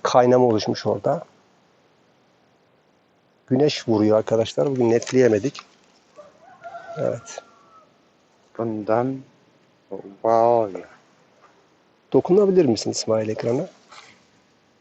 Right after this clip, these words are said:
Speaker 1: Ortaya. Evet. Evet. Bakın şu, şu anda netledi.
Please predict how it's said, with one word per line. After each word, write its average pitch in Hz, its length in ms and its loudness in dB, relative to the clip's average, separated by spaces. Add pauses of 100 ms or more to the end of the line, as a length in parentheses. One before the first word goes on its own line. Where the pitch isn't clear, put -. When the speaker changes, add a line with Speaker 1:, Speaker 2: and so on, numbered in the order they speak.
(240)
Speaker 1:
Ortaya. 120 560 -4
Evet. 107 400 -6 (1600)
Evet. 107 320 0
Bakın 120 260 -4
şu, - 140 -10
şu - 320 -2
anda 117 220 4
netledi. 123 640 0